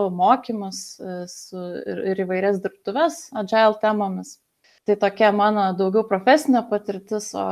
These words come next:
o šiaip gyvenime myliu keliones, kurių labai pasiilgau, labai mėgstu pažinti kitas šalis, pažinti įvairias kultūras. Taip pat labai, labai mėgstu lentų sportus.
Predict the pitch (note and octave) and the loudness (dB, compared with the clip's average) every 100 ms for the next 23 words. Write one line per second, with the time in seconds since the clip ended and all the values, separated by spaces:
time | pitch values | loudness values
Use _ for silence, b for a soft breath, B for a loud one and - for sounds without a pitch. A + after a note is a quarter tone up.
0 | F#3+ - G3 A#3 G#3+ G#3 G3 G#3 A3+ G3+ | -4 -6 -6 -4 -2 0 2 2 2 -4
1 | F#3 F#3 F#3 - - _ G3+ G3+ A3 A3+ | -6 -8 -10 -12 -20 _ -8 -2 0 0
2 | G3+ F3+ F#3 G3+ F#3 F#3+ B3+ A#3 G3+ - | -2 -6 -4 0 2 4 4 2 -4 -14
3 | _ - G#3 G#3+ G3+ G3+ G#3 G3 G#3+ G#3+ | _ -10 -4 -2 -4 -8 -6 -4 -2 -4
4 | G#3+ - G3+ - G#3+ A3+ G#3 G3+ G3 F#3+ | -6 -12 -12 -6 -2 0 0 -2 -4 -12
5 | - A#3+ G3 F#3+ F#3+ G#3+ G#3 G#3+ - - | -18 -14 -6 -2 2 2 4 0 0 -10
6 | - F#3+ F#3 A#3 B3+ B3 G#3 G3 F#3+ F#3+ | -6 -4 0 0 0 -2 -2 0 -2 -4
7 | F#3+ - - G#3 G#3 A3 - F#3+ F#3+ B3+ | -8 -10 -8 0 0 0 -2 -2 0 0
8 | C4 G3 F#3+ G#3 G#3+ G3+ F#3 F3+ G3 - | -2 -6 -4 -4 -4 -6 -4 -2 -4 -6
9 | F3+ - G3+ B3+ B3 G3 F#3+ - - _ | -12 -6 0 2 4 2 -4 -18 -20 _
10 | _ - G3 G#3 G#3+ G#3+ G3 G3 G#3 G#3 | _ -6 0 4 2 2 -2 2 2 2
11 | G3 F#3+ G3+ G3 G3+ G3+ - G3 F#3 F#3 | 0 -2 -4 -2 -6 -8 -12 -8 -4 -2
12 | F#3 F#3 A#3+ C4 - A3 A3+ - F#3+ | -2 -2 -4 -6 -4 -2 -2 -4 -14